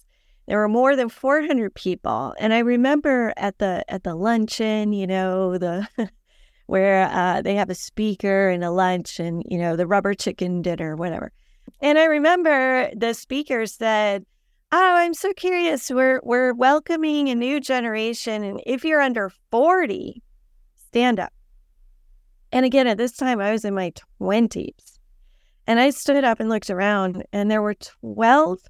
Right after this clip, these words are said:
people. I counted them real quick. There were twelve people standing up in this room of over four hundred. And I just had this, woo, this light bulb moment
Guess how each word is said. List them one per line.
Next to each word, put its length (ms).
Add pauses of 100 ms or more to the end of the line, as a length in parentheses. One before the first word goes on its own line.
(140)
people. 600 (180)
I 100
counted 380
them 100
real 160
quick. 220 (640)
There 120
were 60
twelve 500 (100)
people 340
standing 440
up 180
in 120
this 180
room 180
of 120
over 260
four 220
hundred. 420 (840)
And 180
I 140
just 220
had 240
this, 300 (100)
woo, 240 (140)
this 220
light 320
bulb 220
moment 520